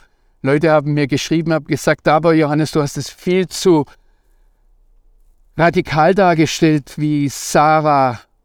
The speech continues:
und Abraham mit der Hagar umgegangen sind, dass sie sie missbraucht haben, dass sie eine Sklavin war, die hier gebraucht wurde.“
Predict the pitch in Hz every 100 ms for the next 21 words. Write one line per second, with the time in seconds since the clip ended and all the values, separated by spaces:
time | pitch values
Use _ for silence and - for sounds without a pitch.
0 | - 143 135 139 143 147 147 139 139 139
1 | 143 131 131 143 147 156 147 151 143 135
2 | 120 139 127 127 120 - 120 110 110 -
3 | _ - 135 147 - 135 135 - 135 151
4 | - 147 127 127 131 - 131 127 - 175
5 | 160 175 180 170 143 127 131 143 127 135
6 | - 185 185 185 151 - - - 104